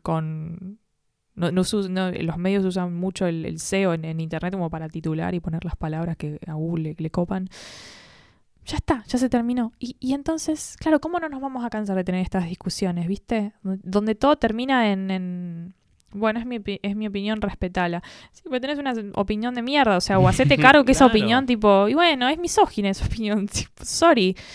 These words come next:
Speaker 1: O sea, pero, eh, ba-, ba-, bancátela. Lo, el problema es que después se la bancan y dicen orgullosamente, "Sí, yo soy machista", y con mucho orgullo. Y ahí decís, "Uy, bueno, claro, ¿cómo te recuperamos el cerebro?". Se perdió.
Speaker 2: <laughs>
Speaker 1: ¿Viste?
Speaker 2: Ya está.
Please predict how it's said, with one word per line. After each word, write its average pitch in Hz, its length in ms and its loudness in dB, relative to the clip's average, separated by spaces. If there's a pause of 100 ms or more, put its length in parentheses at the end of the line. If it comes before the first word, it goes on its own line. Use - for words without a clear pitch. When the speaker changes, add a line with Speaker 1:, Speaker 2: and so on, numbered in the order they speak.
(140)
Speaker 1:
O - 100 -18
sea, 277 260 0 (280)
pero, 277 360 -2 (600)
eh, 233 160 -2 (100)
ba-, 247 160 -2
ba-, 233 200 0
bancátela. 302 720 0
Lo, 165 120 -4
el - 180 -2
problema 175 280 0
es 233 60 -4
que 175 120 2
después 196 260 2
se 185 120 -6
la 175 100 4
bancan 208 580 2
y 151 140 -10
dicen 160 300 -6
orgullosamente, 156 680 -8
"Sí, - 360 0
yo 202 260 2
soy 160 180 -4
machista", 151 720 -6
y 143 220 -14
con 143 180 -12
mucho 190 260 0
orgullo. 175 360 4
Y 147 60 -10
ahí 175 100 -4
decís, 214 420 -4 (720)
"Uy, 226 300 -2
bueno, 190 480 -8 (160)
claro, 208 400 0
¿cómo 220 240 -2
te 190 100 -2
recuperamos 175 640 -4
el 160 80 -10
cerebro?". 156 480 -6 (220)
Se - 200 -12
perdió. 143 460 -6 (180)
Speaker 2:
<laughs> 143 300 0
Speaker 1:
¿Viste? 165 100 4
Speaker 2:
Ya - 200 0
está. - 160 0